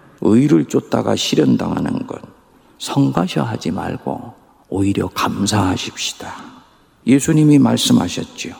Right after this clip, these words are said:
"의를 위하여 박해를 받는 자는 복이 있나니 천국이 그들의 것임이라." 복음을 쫓아가는 삶을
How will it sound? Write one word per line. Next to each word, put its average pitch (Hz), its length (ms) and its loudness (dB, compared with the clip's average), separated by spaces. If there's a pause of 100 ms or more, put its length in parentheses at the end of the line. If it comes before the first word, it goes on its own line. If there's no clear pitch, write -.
(680)
"의를 170 520 6
위하여 117 460 2
박해를 160 540 -2
받는 92 400 2
자는 85 340 0
복이 95 260 -2
있나니 80 540 -6 (680)
천국이 165 600 2
그들의 - 480 -2
것임이라." - 720 -6 (880)
복음을 139 480 2
쫓아가는 117 640 0
삶을 101 500 -4